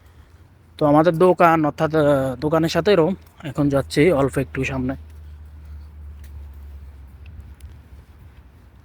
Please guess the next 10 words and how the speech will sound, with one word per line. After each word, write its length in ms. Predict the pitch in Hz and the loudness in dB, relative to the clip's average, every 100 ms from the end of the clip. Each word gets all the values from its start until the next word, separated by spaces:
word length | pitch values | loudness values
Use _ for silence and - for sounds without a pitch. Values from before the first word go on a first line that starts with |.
| - - - _ - - - - - | -20 -20 -20 _ -20 -20 -20 -20 -4
পার্ক, 400 | - 208 240 - | 2 4 4 4
আহ, 280 | 190 151 135 - | 2 2 0 -2
তবে 320 | 151 170 175 | 2 6 6
আমাদের 320 | 160 165 180 | 4 4 2
বাংলাদেশে 420 | 170 185 180 170 175 | 4 4 4 2 2
যেরকম 300 | 190 180 175 | 2 2 -2
ক্রাইম 340 | - 180 185 | 2 4 4
চলে 240 | 196 190 | 4 4
পার্কে, 360 | 175 156 151 156 | 4 2 2 0
এখানে 320 | 143 156 160 | 0 0 -2